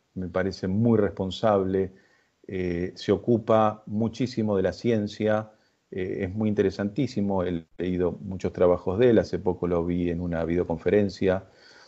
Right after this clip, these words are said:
eh, me gusta la prudencia que tiene con respecto a, a lo que comunica y, y creo que, eh, nos da el pie a nosotros de que en Chile hay grandes profesionales, grandes expertos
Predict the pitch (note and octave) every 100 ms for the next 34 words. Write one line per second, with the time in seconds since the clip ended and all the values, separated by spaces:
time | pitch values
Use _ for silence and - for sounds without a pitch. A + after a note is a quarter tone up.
0 | - _ E2+ F2 F2 E2+ E2+ F2+ F#2+ G2
1 | G#2 F#2+ F2 F2 G2 G#2+ A2+ A2 G#2+ F#2+
2 | F2 G#2 G2+ G2 F#2 F2+ F2+ - - F#2
3 | - _ F#2+ G2 F#2 - _ _ _ -
4 | F#2 E2+ E2 D#2+ D#2 D#2 D#2 - _ _
5 | _ F#2 F2+ E2+ F2+ F2+ F#2+ A#2 C3 -
6 | A2 B2 B2 - _ _ _ _ G#2 F#2+
7 | F#2 F#2 F2+ F2 F2 G2+ G2 - A2+ A#2
8 | B2 B2 - A2+ A2+ A#2+ B2 - G2 F2+
9 | F2 F2 E2+ E2+ E2+ - G2 F#2 G2+ A2
10 | A2 A#2 A#2 G#2+ G#2 - A2 A2 A2+ A2+
11 | - G2 F2 F#2+ F#2+ - G#2 G#2 G2+ G#2
12 | _ _ _ F#2+ F#2+ G#2+ B2 B2 G#2 G2+
13 | G2+ - - F#2 F#2 - G2 G#2+ G2+ F#2+
14 | G2 A2+ A2 - G2 - G2+ F#2 - _
15 | - G2 F#2+